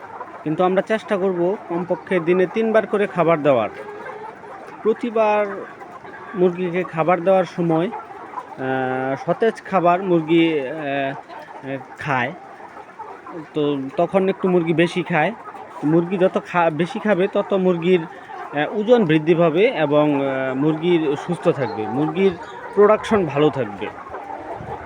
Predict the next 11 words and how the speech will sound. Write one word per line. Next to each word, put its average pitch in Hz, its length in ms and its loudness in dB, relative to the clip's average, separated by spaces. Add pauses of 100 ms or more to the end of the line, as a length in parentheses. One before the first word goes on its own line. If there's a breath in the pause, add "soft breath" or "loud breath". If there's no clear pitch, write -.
(100)
তাই 160 180 6
আমরা 190 200 4
চেষ্টা 220 320 -2
করব 190 220 2
প্রতিবার, 214 760 2
প্রতিদিন, 185 440 4
আহ, 180 680 -2
দিনে 180 220 4 (100)
তিনবার 233 320 2
খাবার 175 380 2
দেওয়ার। 120 280 4